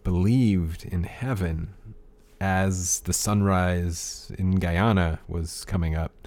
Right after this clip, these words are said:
I think there's something about an effort like that of Jonestown that is just, I don't know, admirable. It's like we're all doing our thing in society and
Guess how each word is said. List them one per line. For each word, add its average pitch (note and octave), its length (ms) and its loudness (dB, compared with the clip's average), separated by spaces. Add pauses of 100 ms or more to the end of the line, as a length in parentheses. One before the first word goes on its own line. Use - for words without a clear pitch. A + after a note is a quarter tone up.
(480)
I - 60 -2
think F3 160 6
there's C3+ 140 6
something A2+ 500 2
about F2+ 420 2 (120)
an F2+ 180 0
effort G#2 520 0
like F2 200 -2
that G2+ 380 2
of F2 140 -4
Jonestown F2 960 2 (320)
that G2 140 2
is F2+ 120 2
just, - 480 2 (340)
I - 40 4
don't A2 140 4
know, E2 240 0 (100)
admirable. E2+ 680 0 (840)
It's - 160 -2
like C#3+ 160 0
we're C#3+ 160 4
all D3 260 6
doing A2 420 6
our G2+ 100 6
thing G2+ 320 4
in G2 100 6
society F#2 920 2
and E2 320 -6